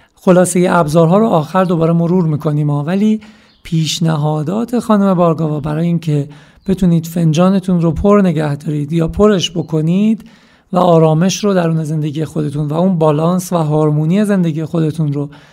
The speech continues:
افزایش بدید، چه روش‌هایی داره و شما از چه تکنیک‌هایی می‌تونید استفاده کنید. تکنیک اول بحث اجتماع هست.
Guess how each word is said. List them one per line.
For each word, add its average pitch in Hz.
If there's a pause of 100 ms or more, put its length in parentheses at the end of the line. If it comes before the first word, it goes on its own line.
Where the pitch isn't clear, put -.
(320)
افزایش 160
بدید، 208 (100)
چه 208
روش‌هایی 175
داره 185
و 147
شما 160
از 151
چه 180
تکنیک‌هایی 160
می‌تونید 160
استفاده 160
کنید. 175 (1000)
تکنیک 202
اول 202
بحث 165
اجتماع 160
هست. 131